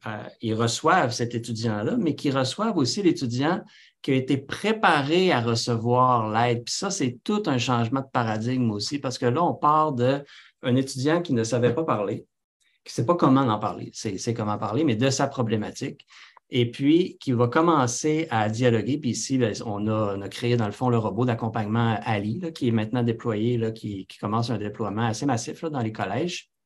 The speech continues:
euh, du, au Québec, vraiment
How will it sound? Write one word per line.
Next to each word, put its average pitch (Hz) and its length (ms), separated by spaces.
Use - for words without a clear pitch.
euh, 101 680
du, - 320
au 120 100
Québec, - 540
vraiment 95 640